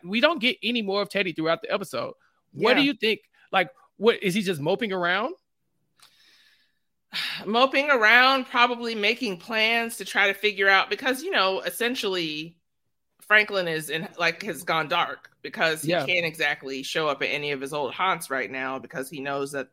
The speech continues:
Speaker 2: you know, it's too hot out there on the streets for him.
Speaker 1: Mm-hmm.
Speaker 2: So I think that he is probably drinking a lot,
Speaker 1: Yeah.
Speaker 2: maybe doing a little cocaine, uh, and, uh, plotting, like, strenuously plotting revenge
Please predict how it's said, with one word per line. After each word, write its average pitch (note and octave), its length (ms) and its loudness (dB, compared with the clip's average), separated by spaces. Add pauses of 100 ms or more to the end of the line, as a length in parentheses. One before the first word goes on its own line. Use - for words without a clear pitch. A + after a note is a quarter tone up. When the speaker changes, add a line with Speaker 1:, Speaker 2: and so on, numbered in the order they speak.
(100)
Speaker 2:
you D3 140 -14
know, C#3 140 -6
it's - 220 -12
too G3 220 -14
hot C#3+ 180 -2
out A#2 220 -8
there A#2 240 -8
on A#2+ 100 -8
the C3 80 -16
streets - 320 -16
for - 120 -18
him. E2 320 -20 (420)
Speaker 1:
Mm-hmm. C#3+ 140 -4
Speaker 2:
So D#3 600 2
I D#3+ 100 0
think F#3 300 -4
that E3+ 300 4
he E3+ 420 -4
is C#3+ 760 -2 (540)
probably G#3 520 6
drinking F#3 520 -2
a A3 60 2
lot, A3 400 2 (480)
Speaker 1:
Yeah. C#3+ 140 2
Speaker 2:
maybe F3+ 240 4
doing F3+ 280 2
a F3+ 60 0
little F3 220 2
cocaine, F3+ 760 -2 (760)
uh, D#3+ 560 4
and, D#3+ 680 2
uh, D#3 320 4 (120)
plotting, F3 800 4 (160)
like, D#3 140 -6
strenuously G3 840 0
plotting D#3+ 440 0
revenge B2+ 840 -8